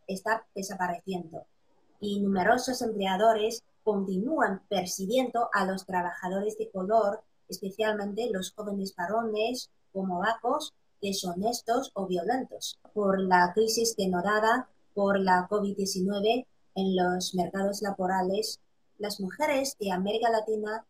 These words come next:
y el Caribe fueron las más afectadas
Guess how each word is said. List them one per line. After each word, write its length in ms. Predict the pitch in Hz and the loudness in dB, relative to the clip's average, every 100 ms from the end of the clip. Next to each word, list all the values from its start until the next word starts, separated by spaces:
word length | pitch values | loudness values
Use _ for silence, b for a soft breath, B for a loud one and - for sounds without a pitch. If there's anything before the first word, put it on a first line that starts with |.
| - | -6
y 120 | 208 | -4
el 100 | 190 | -4
Caribe 540 | 196 214 247 233 269 - _ _ - | -4 -2 0 -2 -4 -8 _ _ 2
fueron 320 | 226 247 254 | 4 4 0
las 260 | 190 190 196 | -6 -6 -4
más 320 | 196 226 - | -2 -2 -2
afectadas 800 | 226 226 - 190 170 143 - | -8 -10 -6 -2 -2 -4 -10